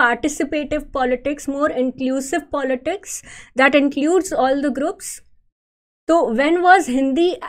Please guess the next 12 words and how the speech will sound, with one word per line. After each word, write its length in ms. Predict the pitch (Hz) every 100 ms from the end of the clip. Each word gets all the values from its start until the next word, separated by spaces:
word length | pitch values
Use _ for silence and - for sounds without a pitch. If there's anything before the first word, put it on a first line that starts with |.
| - - - _ _ _ _
ओके, 260 | 277 294 403
so 260 | 392 403 320
ये 540 | 247 302 381 381 - -
कुछ 200 | 349 -
इंपॉर्टेंट 560 | 285 285 254 254 320 -
एस्पेक्ट्स 600 | 240 247 - 294 294 - -
थे 120 | 277
इस 140 | 262
न्यूज़ 280 | 269 269 262
के 140 | 247 302 - - - _ -
जो 140 | 269
कि 220 | 285 302